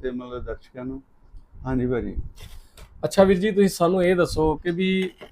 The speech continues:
Speaker 2: ਜਿਵੇਂ ਆਪਾਂ ਕੱਲ੍ਹ ਵੇਖਿਆ ਸੀ ਵੀ ਪੱਖੇ ਦੀਆਂ ਚਾਰ ਤਾਰਾਂ ਨਿਕਲਦੀਆਂ ਵਿੱਚੋਂ, ਅਹ, ਦੋ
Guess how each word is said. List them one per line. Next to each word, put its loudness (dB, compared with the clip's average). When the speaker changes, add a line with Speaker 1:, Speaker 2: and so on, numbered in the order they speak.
Speaker 2:
ਜਿਵੇਂ 4
ਆਪਾਂ 2
ਕੱਲ੍ਹ 4
ਵੇਖਿਆ 2
ਸੀ -2
ਵੀ -2
ਪੱਖੇ -4
ਦੀਆਂ 2
ਚਾਰ 4
ਤਾਰਾਂ 0
ਨਿਕਲਦੀਆਂ -14
ਵਿੱਚੋਂ, -10
ਅਹ, 0
ਦੋ -2